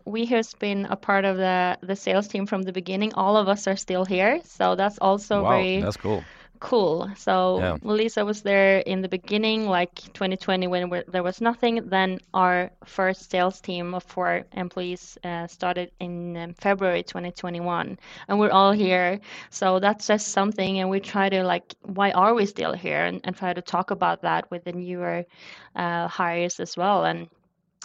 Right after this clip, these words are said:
Speaker 1: what responsibility we all have to keep it this way.
Speaker 2: Mm.
Speaker 1: Um, so I would say the culture we work with our company values or our, uh,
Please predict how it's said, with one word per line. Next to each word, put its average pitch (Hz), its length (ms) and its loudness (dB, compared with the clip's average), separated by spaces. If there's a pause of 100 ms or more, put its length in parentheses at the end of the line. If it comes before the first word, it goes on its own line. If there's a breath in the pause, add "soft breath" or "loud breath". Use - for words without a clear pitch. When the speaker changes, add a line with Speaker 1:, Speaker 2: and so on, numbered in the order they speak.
(160)
Speaker 1:
what 185 320 -4
responsibility 190 920 -2
we 180 180 -6
all 175 260 2
have 180 380 2
to 175 360 -6 (180)
keep 226 280 -6
it 208 160 2
this - 300 -6
way. - 340 -8 (500 loud breath)
Speaker 2:
Mm. 82 200 -4
Speaker 1:
Um, 175 360 -8
so - 160 -6
I 190 60 4
would 220 180 0
say 202 260 -2
the 196 100 0
culture 202 440 0
we 185 440 -2 (240)
work 185 260 0
with 175 420 -2
our 170 300 -2 (120)
company 175 380 -4
values 226 600 0
or 180 120 0
our, 170 440 2 (140)
uh, 185 80 -6